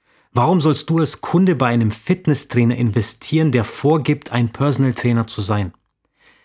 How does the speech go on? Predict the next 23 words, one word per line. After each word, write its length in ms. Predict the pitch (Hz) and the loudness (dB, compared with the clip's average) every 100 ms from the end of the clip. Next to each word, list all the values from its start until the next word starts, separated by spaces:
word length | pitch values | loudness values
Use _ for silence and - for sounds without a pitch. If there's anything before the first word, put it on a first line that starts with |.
| _ _ _ _ _ _ _ _ _ _ _ | _ _ _ _ _ _ _ _ _ _ _
Jemand 440 | 107 131 165 156 127 | -2 2 2 2 -2
ist 100 | - | -4
Fitnesstrainer 640 | - 151 151 - 131 123 | -4 -2 -2 0 0 2
im 80 | 113 | 0
Studio 640 | - - 123 107 127 147 - | -2 -2 0 0 -2 -2 -8
und 180 | 113 - | -8 -6
hat 100 | 120 | -2
eine 320 | 113 104 101 | 0 0 -2
wichtige 420 | 143 - 143 127 | -2 -2 -4 -4
Funktion. 680 | - 123 - - 127 107 87 _ _ _ _ _ - | -2 -4 -4 -4 0 -2 -4 _ _ _ _ _ -4
Und 180 | 120 | -2
dann 180 | 131 165 | 0 0
gibt 180 | 160 156 | 0 0
er 60 | 143 | -2
sich 120 | 127 | 0
als 140 | 135 | -4
Personal 380 | - 147 135 139 | -2 0 2 0
Trainer 260 | - 131 131 | 2 0 0
einfach 320 | 131 123 - | -2 -2 -2
aus. 300 | 143 143 - | -2 -2 -2
Das 160 | 123 | -4
passt 400 | - 131 143 - | -2 -2 -2 0
nicht. 400 | 127 123 - - | 0 0 -4 -18